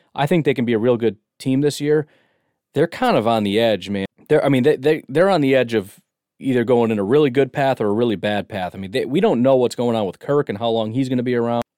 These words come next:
The offensive line is really, really iffy. Not only is it already kinda bad, but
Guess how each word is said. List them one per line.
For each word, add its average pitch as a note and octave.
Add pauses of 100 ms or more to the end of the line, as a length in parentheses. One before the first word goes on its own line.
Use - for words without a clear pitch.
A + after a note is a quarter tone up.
(120)
The B2+
offensive D#3
line B2
is G2+
really, A#2+
really A2
iffy. G#2
Not B2+
only D#3
is A2
it A2
already A2+
kinda A2
bad, G2+ (120)
but A2